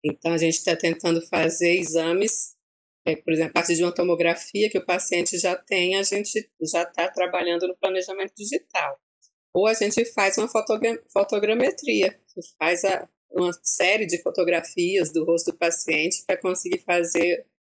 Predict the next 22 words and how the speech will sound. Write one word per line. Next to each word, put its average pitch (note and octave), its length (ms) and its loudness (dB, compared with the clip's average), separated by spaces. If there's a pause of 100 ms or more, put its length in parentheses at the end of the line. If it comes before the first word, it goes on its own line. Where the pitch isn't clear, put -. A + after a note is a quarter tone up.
(200)
a E3 40 -8
reprodução E3 920 0
tridimensional D#3+ 960 0
e G3+ 60 0
o G3+ 80 -8
planejamento. G3+ 800 -2 (580)
Então, E3+ 420 0
alguns F#3 440 0
exames A3 600 0
a A#3 80 4
gente A#3+ 260 0
até - 220 -4 (200)
faz A#3+ 600 0 (800)
de A3+ 140 -2
uma G3+ 200 2
forma G3+ 840 0 (920)
mais F#3 220 2
específica - 500 0
pra G3 160 -2
casa, G#3 360 -4 (100)
cada F3 240 0
caso. D3 460 -4